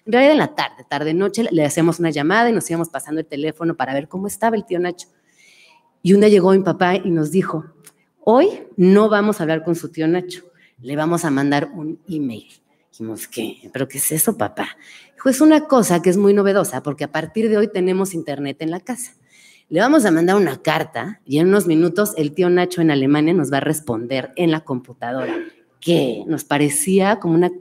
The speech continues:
cosa, pero de Isaac Asimov del futuro, imposible de creer.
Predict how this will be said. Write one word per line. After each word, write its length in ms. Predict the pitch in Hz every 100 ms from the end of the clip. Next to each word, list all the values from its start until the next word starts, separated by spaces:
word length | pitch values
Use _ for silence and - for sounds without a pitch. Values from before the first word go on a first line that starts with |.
| -
cosa, 440 | 180 180 190 196
pero 160 | 160 147
de 60 |
Isaac 280 | 147 175 175
Asimov 400 | 190 190 160 165
del 140 | 180 185
futuro, 560 | 160 - 165 180 202 - - -
imposible 520 | 175 143 147 156 147
de 100 | 147 117
creer. 220 | 110